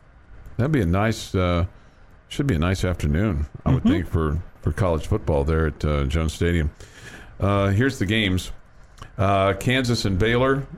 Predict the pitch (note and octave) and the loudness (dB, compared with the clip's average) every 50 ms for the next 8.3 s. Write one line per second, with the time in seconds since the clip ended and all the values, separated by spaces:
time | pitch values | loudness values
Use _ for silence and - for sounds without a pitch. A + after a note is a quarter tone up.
0 | - - - E2+ F2 F2 E2+ E2+ F#2 G#2+ G#2+ - A#2 G#2+ G#2 F#2+ E2+ F2 F2 F#2 | -10 -4 -2 0 0 0 0 0 0 0 0 2 2 2 2 2 2 2 2 2
1 | G#2+ A2+ G#2 F#2+ G2 G#2 G#2 G#2 - E2 F2 E2+ E2+ F#2+ G#2+ G#2 - - D#2 D#2 | 2 2 2 0 0 0 -2 -2 -2 -2 0 2 2 2 0 0 0 0 0 0
2 | F2 G2 - - - - - - - - - - - - - - - - - - | 0 -2 -6 -10 -18 -20 -20 -20 -20 -20 -20 -20 -20 -20 -20 -20 -20 -8 -2 -2
3 | E2+ E2+ E2+ F2 F#2+ F2+ G2+ G#2 - - F2 F2 G2 G2+ G2 G2+ - - E2+ E2+ | 0 0 2 2 2 2 0 0 0 -2 0 2 2 2 2 0 0 0 0 0
4 | F2 E2+ - - - G#2+ G#2 G#2+ A2 - - - - F2+ F2 E2+ - - - - | 0 -2 -2 0 0 2 2 0 -2 -4 -6 -6 -2 -2 -2 -2 -4 -6 -6 -2
5 | - A2 G2 F2 D#2+ D#2 E2+ E2+ E2+ - - - - - - - - - - - | 0 2 2 2 2 2 0 0 -2 -4 -10 -20 -20 -20 -20 -20 -20 -20 -10 -4
6 | - F#2 F2+ - - - C#3 B2+ A2+ - C3+ B2 B2+ A2+ F2+ F2 F2+ F#2+ F#2+ - | -2 -2 -2 -2 -2 0 0 0 0 0 0 2 2 2 2 2 0 0 -2 -6
7 | - - - - - - - - - - - G2 F#2 F2+ F#2 F#2 F2+ F2 D#2+ - | -10 -20 -20 -20 -20 -20 -20 -20 -8 -4 -2 0 2 2 2 2 2 0 -2 -2
8 | - F2+ D#2+ D#2+ D#2+ D#2+ | -2 0 0 0 0 -2